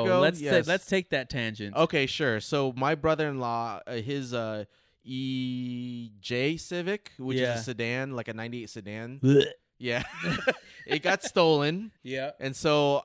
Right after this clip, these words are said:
Speaker 1: we, I kinda, like, I perked up because I thought, "Oh, maybe if it's stripped enough, I can get it home and, like, do something to
Speaker 2: Yeah,
Speaker 1: it."
Speaker 2: yeah, yeah.
Speaker 1: And just this past week, I sh-, sent you photos of it b-,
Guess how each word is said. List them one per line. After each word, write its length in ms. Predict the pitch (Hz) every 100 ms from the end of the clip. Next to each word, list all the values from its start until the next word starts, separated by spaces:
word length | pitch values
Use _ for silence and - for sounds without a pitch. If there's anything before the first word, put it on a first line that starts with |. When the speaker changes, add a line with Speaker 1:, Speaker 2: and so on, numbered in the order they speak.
| _ -
Speaker 1:
we, 480 | 135 135 147 151 151
I 160 | 135 139
kinda, 300 | - 156 156
like, 240 | 156 139 -
I 100 | 135
perked 300 | 143 160 -
up 160 | 113 -
because 200 | 131 120
I 100 | 113
thought, 280 | 127 117 113
"Oh, 200 | 214 196
maybe 500 | 143 147 151 160 156
if 120 | 143
it's 120 | 127 -
stripped 340 | - 202 -
enough, 540 | 127 113 110 - _ _ _ _ _ _
I 160 | - 123
can 680 | 127 131 120 120 117 104 98 _ _ -
get 160 | 127
it 120 | 135
home 560 | 110 135 143 151 156 139
and, 240 | 120 117
like, 220 | 113 110 101
do 140 | 151
something 400 | - 107 95 95
to 60 | 123
Speaker 2:
Yeah, 260 | 123 117 135
Speaker 1:
it." 100 | 113
Speaker 2:
yeah, 140 | 113
yeah. 340 | 113 117 110 101
Speaker 1:
And 160 | 117 113
just 240 | 135 139
this 120 | 143 -
past 380 | 151 135 -
week, 320 | 123 117 123 -
I 140 | 110
sh-, 220 | - -
sent 260 | - 123 123
you 100 | 127
photos 500 | - 117 110 113 104 -
of 180 | 123 117
it 340 | 104 117 -
b-, 80 | 107